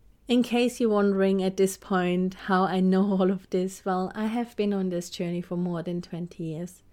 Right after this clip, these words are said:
and I have been supporting my clients in creating lives and businesses from the inside out.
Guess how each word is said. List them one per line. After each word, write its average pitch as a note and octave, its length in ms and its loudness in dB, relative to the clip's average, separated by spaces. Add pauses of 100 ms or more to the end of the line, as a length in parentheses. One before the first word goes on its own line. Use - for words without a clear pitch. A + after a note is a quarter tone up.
(380)
and A3+ 140 2
I C4 100 4
have C#4+ 240 -2
been B3 140 0
supporting G3 520 -2
my F#3 120 -2
clients F3 440 -8
in F3 180 -4
creating A3 460 -4
lives F3 400 -4
and E3+ 160 -4
businesses E3 600 -6
from F3+ 260 -4
the - 140 -8
inside E3 420 -8
out. - 280 -18